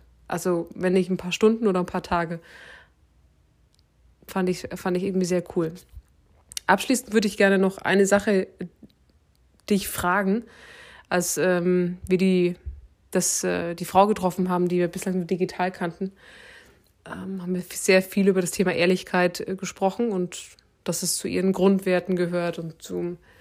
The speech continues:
dass sie so erzogen worden ist und dass sie selbst so Notlügen und so, ne, so dieses kleine Flunkern irgendwie gar nicht mag. Und dann sind wir auf das Thema, oder sie ist auf das Thema Ironie gekommen,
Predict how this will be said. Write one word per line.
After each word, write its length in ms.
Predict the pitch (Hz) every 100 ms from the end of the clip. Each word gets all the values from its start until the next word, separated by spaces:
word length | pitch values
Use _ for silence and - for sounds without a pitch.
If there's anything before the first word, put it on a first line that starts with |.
| - _
dass 140 | - 180
sie 60 |
so 120 | 170 190
erzogen 520 | 180 - 196 185 175
worden 280 | 165 165 170
ist 220 | 170 -
und 320 | 170 165 -
dass 120 | 170
sie 100 | 175
selbst 260 | 165 165 -
so 80 | 175
Notlügen 640 | 180 190 185 180 175 170
und 280 | 170 170 170
so, 200 | 170 170
ne, 140 | 240
so 200 | 208 170 - - - -
dieses 300 | - 170 -
kleine 260 | - 175 180
Flunkern 500 | - 190 196 190 180
irgendwie 220 | 180 170
gar 160 | 175
nicht 180 | 170 170
mag. 240 | 180 185 233 - _ - - _ _ _ _ -
Und 80 | 185
dann 120 | 180
sind 140 | 190
wir 100 | 208
auf 100 | 196
das 140 | - 180
Thema, 460 | - 185 180 175 180
oder 160 | - 180
sie 160 | 208
ist 240 | 214 185 -
auf 100 | -
das 160 | 180
Thema 220 | - 185 -
Ironie 420 | 180 175 185 240
gekommen, 500 | - - 170 190